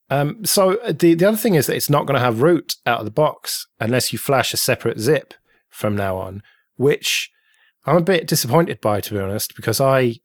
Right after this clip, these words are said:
it's something I need for the OnePlus One. I need to put the buttons in the right place,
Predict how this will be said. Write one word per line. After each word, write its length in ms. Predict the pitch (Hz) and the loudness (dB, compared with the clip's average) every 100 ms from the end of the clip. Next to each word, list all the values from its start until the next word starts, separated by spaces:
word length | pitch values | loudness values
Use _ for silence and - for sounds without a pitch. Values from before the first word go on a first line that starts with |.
| - | -8
it's 140 | 120 | -4
something 340 | - 135 127 | -2 -2 0
I 80 | 117 | -2
need 320 | 110 127 123 | 2 2 2
for 120 | 92 113 | 0 -2
the 60 | |
OnePlus 300 | 110 104 107 | -2 -2 -2
One. 160 | 131 107 | -2 -2
I 60 | |
need 160 | 104 113 | 0 -2
to 60 | - | -2
put 160 | 127 | -6
the 140 | 123 101 _ | -6 -10 _
buttons 460 | 123 120 110 - - _ - | -4 -4 -6 -8 -14 _ -12
in 140 | 127 | -6
the 100 | 107 | -2
right 220 | 113 113 - | 0 -2 -4
place, 480 | 117 107 107 - | -2 0 -2 -4